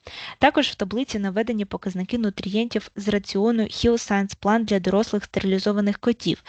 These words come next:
І в порівнянні ми бачимо, наскільки кожний показник відповідає глобальним рекомендаціям харчування тварин за федіаф. Якісний та збалансований раціон для домашнього улюбленця від відомого бренду з глобальною історією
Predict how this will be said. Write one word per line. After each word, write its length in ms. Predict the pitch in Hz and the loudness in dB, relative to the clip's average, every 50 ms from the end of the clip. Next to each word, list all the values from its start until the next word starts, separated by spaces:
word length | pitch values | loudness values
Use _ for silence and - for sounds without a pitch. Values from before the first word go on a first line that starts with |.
| - - - - - - | -12 -10 -10 -10 -8 0
І 80 | - 220 | 0 0
в 80 | 214 | 0
порівнянні 760 | - - 226 220 220 214 190 196 190 202 233 262 247 220 196 190 | 2 4 4 6 6 6 4 4 4 4 4 4 4 2 2 4
ми 180 | 190 220 233 | 4 4 4
бачимо, 540 | 196 185 190 190 214 220 - 226 196 175 196 - - | 4 4 2 2 2 2 0 -2 -2 -6 -8 -4 -2
наскільки 480 | 202 214 - - - 233 214 - - | -2 -2 0 0 0 0 0 -2 -8
кожний 500 | - - - - 226 233 220 208 196 185 | -10 -6 2 4 6 6 6 4 0 -4
показник 580 | 190 - 175 - - 180 - 190 196 226 233 - | -4 -8 -8 -4 -4 -4 -2 -2 -4 -4 -2 -4
відповідає 600 | 196 202 - - 190 185 190 185 202 202 208 202 | -4 -4 -2 -2 -2 -2 0 2 2 4 4 2
глобальним 680 | 196 185 185 185 190 190 208 196 185 180 170 165 160 165 | 0 0 -2 -2 0 2 2 4 4 4 2 0 -2 -4
рекомендаціям 800 | - - - - 170 170 170 175 185 185 185 - - - 170 175 | -6 -8 -8 -6 -4 -4 0 2 2 2 2 0 -4 -6 -6 -6
харчування 680 | - - 170 - - - 202 185 190 175 175 160 156 | -2 -2 -2 -2 0 -2 0 0 0 -2 -2 -2 -4
тварин 480 | - - 175 160 165 180 202 247 269 240 | -6 -4 -4 -2 2 2 4 4 4 2
за 420 | 196 180 170 180 175 180 190 226 - _ _ | 0 0 2 2 2 2 2 -2 -6 _ _
федіаф. 560 | - 175 160 160 165 - - - - - - - _ _ _ _ _ _ _ _ _ _ _ _ _ _ _ _ _ _ _ _ _ _ _ _ _ _ _ _ _ _ _ - - - - - - - - _ | 0 2 2 2 2 0 -2 -2 -4 -10 -18 -20 _ _ _ _ _ _ _ _ _ _ _ _ _ _ _ _ _ _ _ _ _ _ _ _ _ _ _ _ _ _ _ -20 -20 -20 -20 -20 -20 -20 -20 _
Якісний 580 | 226 226 262 254 247 - - 190 - 190 185 | 4 6 6 6 6 4 0 -4 -2 -4 -4
та 140 | - - 214 | 0 0 -2
збалансований 640 | 202 196 226 220 220 202 - - 220 202 202 185 180 | 0 0 0 0 0 0 0 -2 -2 0 0 -2 0
раціон 320 | 180 196 - - 214 214 202 | -2 -2 -2 -2 -2 -2 0
для 140 | 185 185 185 | 0 0 0
домашнього 540 | 175 196 196 202 202 196 - - 185 180 | 0 0 2 2 2 0 0 -2 -2 -2
улюбленця 480 | 185 185 196 196 185 180 180 - - 180 | 0 0 0 -2 -2 -4 -4 -4 -4 -4
від 220 | 170 190 185 - - | -4 -4 -6 -6 -2
відомого 500 | 202 208 180 214 208 196 180 180 180 170 | -2 2 4 4 2 4 2 0 -2 0
бренду 380 | 170 190 202 196 190 180 175 165 | 0 2 2 2 2 0 -2 -4
з 80 | - | -6
глобальною 560 | - - 196 202 190 208 190 180 180 170 170 170 | 0 0 0 2 4 4 2 2 2 0 -2 -4
історією 420 | - - - - 208 185 170 170 | -6 -4 -2 -2 0 0 0 -2